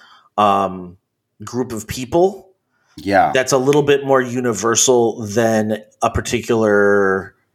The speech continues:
Speaker 1: country's citizens or conchicu-, a particular race.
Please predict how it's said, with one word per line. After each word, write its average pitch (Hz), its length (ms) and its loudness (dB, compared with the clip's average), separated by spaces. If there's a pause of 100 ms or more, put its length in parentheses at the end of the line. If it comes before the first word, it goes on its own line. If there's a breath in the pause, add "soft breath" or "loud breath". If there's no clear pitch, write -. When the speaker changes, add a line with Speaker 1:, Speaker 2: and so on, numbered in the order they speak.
(840)
Speaker 1:
country's 127 720 0
citizens 117 760 0
or 101 100 0
conchicu-, - 640 -6 (360)
a 104 240 -2
particular 101 440 -6
race. 110 500 -2